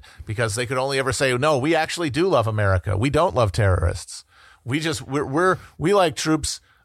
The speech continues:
Uh, we love troops. Uh, we love them so much we don't want them to die. Having to do that sort of jujitsu,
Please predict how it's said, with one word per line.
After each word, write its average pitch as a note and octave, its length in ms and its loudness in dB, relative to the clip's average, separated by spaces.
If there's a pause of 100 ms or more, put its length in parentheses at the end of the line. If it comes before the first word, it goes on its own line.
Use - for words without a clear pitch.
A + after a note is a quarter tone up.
(120)
Uh, C3+ 200 4
we F3 120 0
love F3 240 2
troops. B2 420 -4 (160)
Uh, A#2+ 160 0
we D3 180 0
love D#3+ 200 4
them E3 100 -4
so D#3+ 160 2
much D#3 220 0
we D#3 60 0
don't D#3 120 4
want D#3 160 4
them D#3 100 -2
to D3+ 60 -6
die. D3 300 2 (220)
Having F3 260 0
to D3+ 80 -10
do F3 180 -2
that E3 200 2
sort E3 220 0
of A2 100 -4
jujitsu, C3+ 720 2